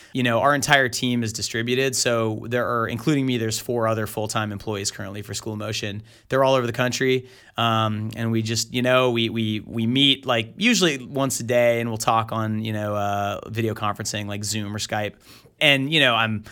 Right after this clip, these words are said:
I'm going to CrossFit in the morning. I mean, like, all the things that we're missing,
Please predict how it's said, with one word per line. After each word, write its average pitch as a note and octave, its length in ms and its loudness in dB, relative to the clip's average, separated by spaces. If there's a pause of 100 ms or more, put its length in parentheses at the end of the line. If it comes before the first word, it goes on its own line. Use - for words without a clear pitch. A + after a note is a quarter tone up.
(160)
I'm A#2+ 200 2
going C3+ 240 2
to - 80 -6
CrossFit D#3+ 440 4
in D#3+ 40 -10
the D#3 80 0
morning. D#3 500 2
I D3 40 4
mean, D3+ 120 -2
like, D3 180 4
all G3 220 6
the G#3 140 4
things E3 380 0
that C#3+ 100 2
we're C3+ 100 -4
missing, B2+ 760 0